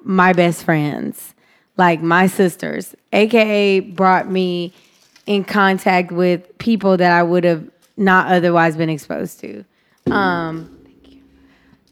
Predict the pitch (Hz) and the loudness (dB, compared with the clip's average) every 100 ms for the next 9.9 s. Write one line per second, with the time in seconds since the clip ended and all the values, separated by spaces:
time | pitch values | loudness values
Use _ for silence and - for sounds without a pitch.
0 | - 214 220 240 208 214 202 190 180 180 | -2 0 2 2 2 0 2 0 2 4
1 | 180 - 190 180 180 175 175 170 _ _ | 2 0 -4 -2 -2 -2 -4 -6 _ _
2 | - 196 185 196 190 185 175 175 185 180 | -8 -6 -2 2 4 4 0 -4 -2 -2
3 | 180 165 175 170 170 160 170 165 160 165 | -2 0 0 2 0 0 -2 0 0 0
4 | 160 147 - - 220 185 165 180 170 165 | 0 -2 -6 -10 -6 -6 -4 -2 -2 0
5 | 175 185 170 156 156 156 156 147 160 156 | 0 0 -2 0 0 0 0 -2 -6 -6
6 | 151 - 147 156 151 - _ _ _ _ | -6 -4 -4 -2 -4 -6 _ _ _ _
7 | _ - 202 202 180 165 160 - 175 175 | _ 0 4 4 2 0 0 -2 0 0
8 | 185 180 175 175 190 175 170 170 170 165 | 2 0 2 0 0 -2 -2 -2 -2 -2
9 | 180 160 175 196 214 208 220 233 | -4 -2 0 0 0 0 0 -2